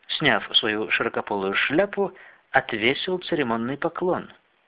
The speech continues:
а затем сразу же приступил к делу. "Мне сказали, что вы выдали этому человеку королевский офицерский патент". В его голосе чувствовалось раздражённое ожесточение. "Ваши мотивы были,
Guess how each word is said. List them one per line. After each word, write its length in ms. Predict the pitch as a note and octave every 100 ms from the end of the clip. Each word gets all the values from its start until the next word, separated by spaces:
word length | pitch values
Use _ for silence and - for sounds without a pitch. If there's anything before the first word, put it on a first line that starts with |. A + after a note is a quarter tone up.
| _
а 180 | - A#2+
затем 300 | D3 G#3 B3+
сразу 420 | - D3 D#3 E3+
же 100 | E3+
приступил 580 | F3 A#2+ - A#2 A#2+ A#2 - - _ _ -
к 120 | G2
делу. 420 | E2 F2 - - - _ _ _ _ _ _ _ - - _ _ -
"Мне 300 | A#2 B2 A#2+
сказали, 460 | A#2 B2+ B2 D3+ E3 - - - -
что 160 | - C#3+
вы 120 | C#3
выдали 380 | G#2+ C3 C#3 D3+
этому 380 | C3+ B2+ A#2+ A#2
человеку 640 | - A2 A2 A2 - D#3 - - -
королевский 580 | - B2 G#2+ A#2 - D3
офицерский 520 | C3+ B2 A2+ G#2 -
патент". 560 | A#2 C3 C#3+ F2+ - - _ _ -
В 60 | A#2+
его 220 | A2 G#2
голосе 480 | G2 A#2 A#2+ A2+ G2+
чувствовалось 600 | - G#2+ - G2+ A2+ -
раздражённое 840 | A#2 A#2+ G#2+ G2+ G#2 G#2 G#2+ G#2+
ожесточение. 720 | A2 A#2 C3 - B2+ F2+ F2 - _ _ _ _ _ - - - -
"Ваши 420 | G#2 C3 B2+ A#2+
мотивы 500 | A2+ - G#2+ G#2 C#3+
были, 300 | B2+ C#3